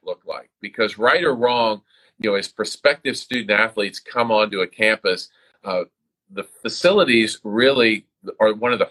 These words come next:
first things that they see, and it tells them, rightly or wrongly,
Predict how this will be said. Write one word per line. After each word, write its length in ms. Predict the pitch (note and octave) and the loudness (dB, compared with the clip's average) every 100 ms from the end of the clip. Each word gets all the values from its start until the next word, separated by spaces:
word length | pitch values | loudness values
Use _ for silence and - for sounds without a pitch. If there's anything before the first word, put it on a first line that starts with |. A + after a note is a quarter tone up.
| - | 0
first 260 | C#3 C3+ | -2 0
things 240 | C3 A#2+ A2+ | -2 -2 -6
that 140 | G#2 | 0
they 160 | A2 G2+ | 0 0
see, 480 | - E3 D#3+ B2+ - | -4 -4 -2 -2 -2
and 100 | A#2 | -2
it 160 | A2+ - | -2 -6
tells 420 | F#3+ G3 D#3+ A2 | -2 -2 -2 0
them, 380 | G#2 F#2 F#2+ A2+ _ | 2 2 0 -6 _
rightly 340 | G2 G2+ G2 F#2+ | 2 2 0 -6
or 140 | F2+ | -6
wrongly, 560 | E2+ D#2+ D#2 D2 G#2+ | -4 -6 -8 -12 -14